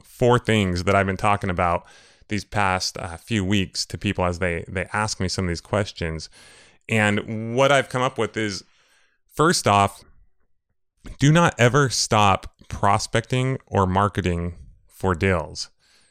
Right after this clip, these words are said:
You gotta keep that going regardless. But that doesn't mean when you get a house,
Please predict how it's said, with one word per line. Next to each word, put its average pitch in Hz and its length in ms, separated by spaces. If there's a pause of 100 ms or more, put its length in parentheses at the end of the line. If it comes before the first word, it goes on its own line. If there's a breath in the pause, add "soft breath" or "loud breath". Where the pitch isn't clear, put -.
(180)
You 101 100
gotta 120 260
keep - 480
that 95 360 (380)
going 98 400 (200)
regardless. 92 800 (1080 soft breath)
But - 80
that 151 120
doesn't 156 240
mean 156 200
when 127 120
you 117 60
get 131 140
a 117 60
house, 131 520